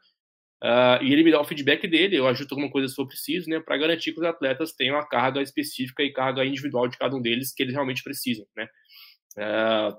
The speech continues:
eu não acredito muito no-, nesse trabalho que é feito extra com os atletas se ele não tiver comunicação com o clube, né? É, o clube é o principal,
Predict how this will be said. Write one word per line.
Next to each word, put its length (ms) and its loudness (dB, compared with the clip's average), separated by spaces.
eu 100 -2
não 80 2
acredito 420 0
muito 240 2
no-, 140 -2
nesse 220 0
trabalho 320 2
que 80 -2
é 20 -4
feito 720 -2
extra 320 -2
com 120 -2
os 80 2
atletas 580 2
se 80 0
ele 100 0
não 100 0
tiver 200 0
comunicação 560 -4
com 120 -6
o 60 -8
clube, 280 -4
né? 160 -10
É, 160 -2
o 80 -6
clube 200 2
é 20 6
o 60 -2
principal, 500 2